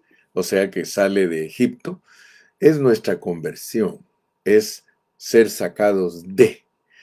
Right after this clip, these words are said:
somos sacados del mundo para vivir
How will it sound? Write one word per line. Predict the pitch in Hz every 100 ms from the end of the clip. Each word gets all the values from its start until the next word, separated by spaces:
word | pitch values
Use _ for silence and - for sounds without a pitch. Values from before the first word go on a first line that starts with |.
| _ _
somos | - 110 110 -
sacados | 90 - 104 98 90
del | 82 82
mundo | 120 127 90 87 120 _ _ _ _ _ _ _ _ _
para | 104 98 92 87 85 80 73 _ _ _ _ _
vivir | 92 92 92 101 113 110 117